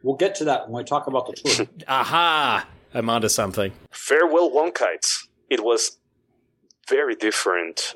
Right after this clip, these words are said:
Speaker 3: uh, during its prototype rendition at the New Year's Eve show.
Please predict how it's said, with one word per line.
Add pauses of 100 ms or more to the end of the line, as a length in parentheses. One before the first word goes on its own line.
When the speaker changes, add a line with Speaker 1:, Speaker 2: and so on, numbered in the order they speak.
Speaker 3:
uh, (200)
during
its (240)
prototype
rendition (180)
at (100)
the
New
Year's
Eve
show.